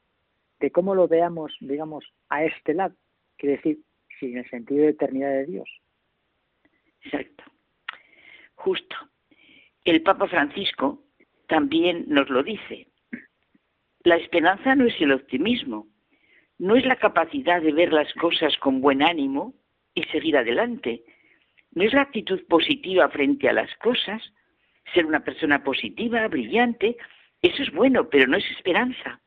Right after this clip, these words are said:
Speaker 2: Los primeros cristianos, nos ha recordado, pintaban la esperanza como un ancla, por lo que tú decías, de este lado, es decir, el sinsentido de eternidad, pues pintaban la esperanza como un ancla,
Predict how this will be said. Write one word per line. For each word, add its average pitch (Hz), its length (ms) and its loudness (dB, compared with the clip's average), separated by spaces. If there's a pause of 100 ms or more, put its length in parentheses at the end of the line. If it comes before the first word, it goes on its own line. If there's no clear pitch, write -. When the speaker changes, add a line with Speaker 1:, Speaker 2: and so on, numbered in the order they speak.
(920)
Speaker 2:
Los 170 140 0
primeros 247 440 2
cristianos, 165 760 0 (280)
nos - 180 -4
ha 143 80 0
recordado, 143 720 -2 (680)
pintaban 262 500 0
la 240 60 -2
esperanza 226 560 0
como 175 260 -4
un 196 240 -8
ancla, 127 800 -2
por 143 120 -2
lo 139 140 0
que 123 120 -4
tú 180 140 -10
decías, 170 460 -2 (440)
de 147 180 0
este 151 260 -4
lado, 107 460 0
es 110 160 -10
decir, 131 160 -4
el 117 220 -4
sinsentido 139 640 0
de 135 80 0
eternidad, - 600 0 (520)
pues 185 180 2
pintaban 254 480 2
la 262 80 -2
esperanza 240 560 0 (720)
como 190 240 0
un 240 140 2
ancla, 143 500 0